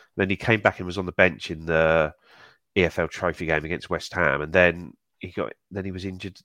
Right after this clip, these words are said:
after that, and it seems like he's out till after Christmas, it sounds like. So, well, I, I don't know what the issues are, but they just seem strange for somebody who's probably one of our sort of fittest players, a player that can run and run all day, just can't seem to shake off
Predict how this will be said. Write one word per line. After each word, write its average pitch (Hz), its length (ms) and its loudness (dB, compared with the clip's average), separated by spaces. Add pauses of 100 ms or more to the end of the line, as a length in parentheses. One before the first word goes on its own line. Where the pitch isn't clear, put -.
(220)
after 98 300 0
that, 80 180 0
and 85 80 -6
it 98 80 -8
seems 110 260 -8
like 98 140 -8
he's 104 140 -10
out 104 240 -2
till 104 200 -6
after 104 260 -8
Christmas, - 480 -12
it - 100 -12
sounds 67 340 -8
like. 69 260 -8
So, 85 300 -2 (880)
well, - 260 2
I, 87 40 4
I 95 40 6
don't 107 200 0
know 98 80 0
what 98 160 0
the 90 80 0
issues 87 260 -6
are, 113 160 0
but - 80 -6
they 80 80 -2
just - 300 -10 (200)
seem 107 280 -4
strange 104 420 -2
for - 60 -10
somebody 90 280 -6
who's 87 120 -8
probably 95 260 -8
one 90 200 2
of 85 100 -2
our 85 300 6 (540)
sort - 220 -10
of - 60 -16
fittest - 420 -6
players, 92 280 0
a 95 40 -12
player 98 220 4
that - 100 -8
can 85 160 -16
run 104 160 2
and 80 140 -6
run 92 160 -2
all 76 180 -8
day, 73 300 2
just - 260 -14 (400)
can't 113 240 -6
seem 107 220 -6
to 110 160 -10
shake 110 440 -2
off - 240 -10